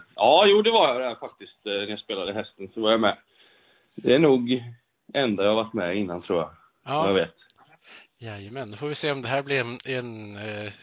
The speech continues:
Speaker 2: en annorlunda upplevelse eller om det blir ungefär likadant. <laughs>
Speaker 1: Ja, ja, men det, det får vi se. Det blir nog bra.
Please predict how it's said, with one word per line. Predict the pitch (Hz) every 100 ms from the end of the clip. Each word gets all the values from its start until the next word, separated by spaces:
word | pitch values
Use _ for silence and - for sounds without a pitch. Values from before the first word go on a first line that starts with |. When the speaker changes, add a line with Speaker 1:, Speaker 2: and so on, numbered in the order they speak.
| - _ _
Speaker 2:
en | 120
annorlunda | 131 127 127 131 139 131
upplevelse | 120 - 127 131 123 110 113
eller | 107
om | 110
det | 117
blir | 110 120
ungefär | 117 107 113
likadant. | 107 - 107 107 101 - - - -
<laughs> | - 147 - -
Speaker 1:
Ja, | 92 101
ja, | 87
men | 87 90
det, | 113 143 123 _ _ _ _
det | - 110 156 156
får | 175
vi | 160
se. | 156 - _ _ _ - -
Det | 131
blir | 151
nog | 147
bra. | 123 120